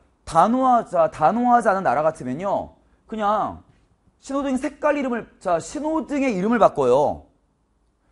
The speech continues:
근데 일본은 안 바꿔요. 잠깐만. 그럼 그대로 답해봐. 그럼 일본은 어떻게 쓸까? 얘들아, 가까운 데서 가져오자.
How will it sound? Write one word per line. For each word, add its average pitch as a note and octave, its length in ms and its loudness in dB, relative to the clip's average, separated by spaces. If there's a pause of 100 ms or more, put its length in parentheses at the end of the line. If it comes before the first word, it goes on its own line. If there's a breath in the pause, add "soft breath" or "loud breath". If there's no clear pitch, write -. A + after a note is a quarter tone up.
(280)
근데 D4+ 200 -2
일본은 A#3 480 2
안 D#3 200 0
바꿔요. D#3 680 2 (600)
잠깐만. E3 380 -8 (160)
그럼 F#2+ 200 -14
그대로 A3 280 -4
답해봐. D3 440 -4 (360)
그럼 C#3 200 -10
일본은 G3+ 580 -2 (100)
어떻게 A2+ 340 -10
쓸까? A2 260 -6 (500 loud breath)
얘들아, G#3 160 -2
가까운 F3+ 320 -4
데서 D3+ 140 -8
가져오자. C3+ 400 -4